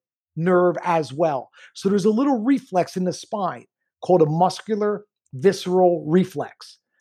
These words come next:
muscle organ reflex. So when you put a needle in a myotone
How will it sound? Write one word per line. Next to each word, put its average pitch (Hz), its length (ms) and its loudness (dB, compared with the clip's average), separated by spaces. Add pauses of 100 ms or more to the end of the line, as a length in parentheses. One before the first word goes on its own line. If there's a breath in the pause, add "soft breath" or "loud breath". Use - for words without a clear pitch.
(160)
muscle 208 800 2
organ 190 580 4
reflex. 147 640 -4 (240 soft breath)
So - 180 -2
when 180 200 4
you 240 320 4
put 240 180 0
a 233 60 6
needle 208 480 4 (400 soft breath)
in 233 180 4
a 220 60 6
myotone 190 1200 2